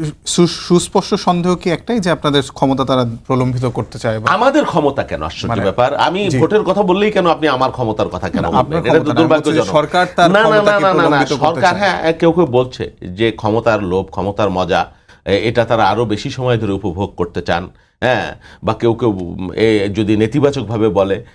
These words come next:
Speaker 2: যে রাজনৈতিক নেতৃত্বের কাছে ক্ষমতা হস্তান্তর করবার, বা কেউ যদি, আহ, এখন নির্বাচন হইলে বিএনপি যদি ক্ষমতায় এসে পড়ে, এই ধরনের কথাও তো আমরা শুনেছি। তো এই কথা আপনি বলবার কে? কেউ কেউ বলছেন, সরকারের কেউ না বললেও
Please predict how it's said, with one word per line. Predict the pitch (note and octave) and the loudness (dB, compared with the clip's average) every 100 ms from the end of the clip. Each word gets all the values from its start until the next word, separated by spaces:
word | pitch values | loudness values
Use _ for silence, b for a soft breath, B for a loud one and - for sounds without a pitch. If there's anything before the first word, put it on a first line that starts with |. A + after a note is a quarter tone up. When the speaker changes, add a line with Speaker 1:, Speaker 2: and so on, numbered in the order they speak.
| b b F#2+ | b b -4
Speaker 2:
যে | E2 G2+ F2+ F2 F#2 F#2 | 0 2 0 -4 -6 -4
রাজনৈতিক | F#2+ A#2+ A#2 D3 D#3 | 0 0 -2 -2 -2
নেতৃত্বের | A2+ A#2 A2+ A#2 | -2 -4 -4 -2
কাছে | G#2 G#2+ | -2 -4
ক্ষমতা | G2+ G#2+ G#2+ A2 | -2 -2 -2 -4
হস্তান্তর | G2 - G#2+ A2 | -4 -6 -4 -4
করবার, | G#2 F#2+ G2+ G2 | -2 0 0 0
বা | F#2+ G2 | -2 -2
কেউ | F#2+ G2 F#2+ | -2 -6 -4
যদি, | G2+ F#2+ F2+ - | -4 -4 -6 -4
আহ, | F2+ | -4
এখন | G2+ E2 G2+ | -4 -4 -4
নির্বাচন | F#2+ F2+ G2 G2+ | -2 -2 -2 -4
হইলে | G2 F#2 | -4 -4
বিএনপি | F2 G#2 G2 | 0 0 -2
যদি | F#2 F2+ | -6 -8
ক্ষমতায় | - G2 G2+ G2+ | -4 -4 0 0
এসে | F#2 G2+ | 0 -2
পড়ে, | F#2 F2+ - B B | -2 -2 -6 B B
এই | C#3+ | 0
ধরনের | D3 F3 F3+ | 2 2 2
কথাও | B2+ C3 B2 | 0 2 2
তো | |
আমরা | F#2+ F2+ | 0 -4
শুনেছি। | - F2+ D#2+ - B1 - | -6 -8 -8 -10 -16 -8
তো | G#2+ | -4
এই | C3 C3 | -4 -4
কথা | C#3+ | -6
আপনি | D3+ - | -6 -6
বলবার | C#3 B2+ A#2+ | -6 -4 -4
কে? | B2 A2 - _ _ _ _ _ | -6 -12 -12 _ _ _ _ _
কেউ | E3 | 0
কেউ | F3+ F3 | 2 2
বলছেন, | G#2+ - - - | 0 -4 -8 -6
সরকারের | G#2+ G2+ B2+ A#2+ | -6 0 0 0
কেউ | A#2+ | 0
না | A2 | 0
বললেও | F#2 E2 C#2 - | 0 -2 -6 -12